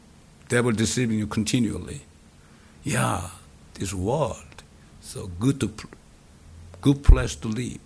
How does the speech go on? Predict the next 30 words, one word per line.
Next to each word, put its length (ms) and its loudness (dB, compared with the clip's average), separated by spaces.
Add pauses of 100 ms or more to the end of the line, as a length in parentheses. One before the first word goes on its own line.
(100)
you 100 -10
know? 380 -8 (1200)
Yeah. 320 -4 (4000)
That's 200 2
right. 300 8 (1000)
The 100 6
saved, 420 12
the 80 6
saints 500 10 (100)
are 220 10
to 240 6
hear 220 10
the 80 8
voice 500 10
of 140 6
the 80 4
Lord 340 12
and 180 4
follow 300 10
him. 540 8 (480)
They 140 10
are 60 10
not 360 8
going 280 12
to 100 8
follow 420 10
any 180 8
stranger 480 8
at 80 12
all. 420 8